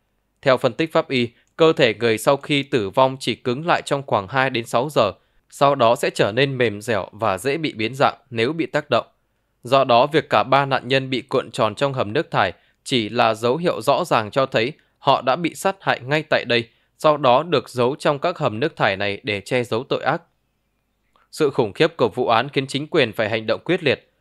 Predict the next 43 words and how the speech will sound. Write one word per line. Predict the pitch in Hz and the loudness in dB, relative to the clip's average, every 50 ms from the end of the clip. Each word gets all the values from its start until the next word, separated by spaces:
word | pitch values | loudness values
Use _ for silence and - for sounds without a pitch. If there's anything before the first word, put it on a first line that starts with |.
| _ _ _ _ | _ _ _ _
Một | - 143 143 | 0 0 0
tổ | 139 - 139 120 107 | 2 2 0 0 0
chuyên | - 156 156 151 | 0 0 0 0
án | 113 120 120 131 160 | 0 0 0 0 0
mang | 170 160 143 139 143 139 | 0 0 0 0 0 -2
mã | 139 131 170 | -4 -4 -4
số | - - 127 120 143 | -4 -2 -2 -2 -2
ba | - - 151 147 143 | 0 0 2 2 2
một | 135 117 110 - | 0 -2 -4 -4
ba | - 131 123 123 123 - _ _ _ _ - | 0 0 0 0 0 -4 _ _ _ _ -2
nhanh | 135 156 156 151 | 0 0 0 0
chóng | - - 123 123 139 | -2 -2 -4 -2 -2
được | 160 135 110 - | -4 -6 -6 -6
thành | 120 95 87 | -8 -6 -4
lập | 101 104 - _ _ _ | -4 -4 -4 _ _ _
để | - 127 104 92 | -6 -4 -4 -4
truy | - - 156 151 | -4 -4 -4 -4
tìm | 151 - 113 95 87 | -2 -2 -4 -4 -4
hung | 113 123 123 | -8 -8 -6
thủ. | - 135 113 95 - _ _ _ _ _ _ _ _ _ _ _ _ _ _ _ _ _ _ _ | -2 -2 -2 -2 -4 _ _ _ _ _ _ _ _ _ _ _ _ _ _ _ _ _ _ _
Thông | - 147 139 135 | -2 -2 -2 0
tin | 139 147 135 131 | 0 -2 0 0
về | 117 127 117 | 2 0 0
vụ | 98 113 120 - | 0 0 -4 -2
án | 101 107 117 147 175 _ _ - | 0 0 -2 -2 -6 _ _ -2
và | 123 131 127 | 2 2 2
việc | 117 113 123 113 _ | 4 2 -2 -4 _
tìm | - 139 123 113 107 | -2 -2 -2 -4 -4
kiếm | - 131 120 131 151 | -4 -2 -2 -2 -4
danh | 151 - 165 156 147 | -4 -4 -2 -4 -4
tính | 139 - 127 127 156 | -4 -6 -6 -6 -4
của | - - 127 | -2 -2 -2
các | - - 160 170 | -2 -2 -4 -4
nạn | - 139 - - | -4 -4 -4 -2
nhân | 120 127 127 127 - | 0 0 0 -2 -2
được | 123 120 104 - | -6 -6 -6 -4
lan | 139 139 139 139 135 | -2 -2 -2 -2 -2
truyền | - 135 117 101 92 | -2 -2 -2 -2 -2
khắp | - - 175 170 _ | -4 -4 -4 -4 _
thành | - 117 107 95 | -4 -4 -4 -4
phố | - - 110 | -4 -6 -6
Đức | 117 143 156 151 | -4 -6 -8 -6
Dương. | - 135 123 113 | -4 -2 -2 -4